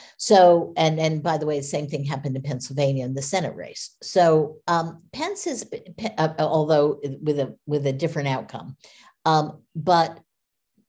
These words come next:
but they were very close. So Pence has been out there, um,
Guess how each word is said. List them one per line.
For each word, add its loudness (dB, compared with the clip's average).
but 0
they 4
were 4
very 2
close. -6
So 2
Pence -4
has -10
been 0
out -2
there, 2
um, 0